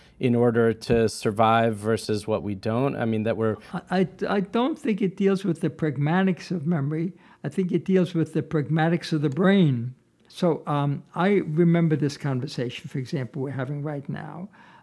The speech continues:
Speaker 2: Uh, and it's possible that I'm sitting down one day listening to a similar conversation,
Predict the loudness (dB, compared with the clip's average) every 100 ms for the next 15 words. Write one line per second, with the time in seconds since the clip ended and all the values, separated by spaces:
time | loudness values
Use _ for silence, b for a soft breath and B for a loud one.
0 | -6 -6 0 0 0 -2 -2 -2 -2 -2
1 | -2 -4 -8 b b -6 -2 -2 -2 0
2 | 0 0 0 0 0 0 -2 -4 -8 -6
3 | -6 -8 b b b -2 -2 0 2 2
4 | 2 0 2 2 2 -2 -2 -2 -2 -4
5 | -6 -8 -10 -10 -10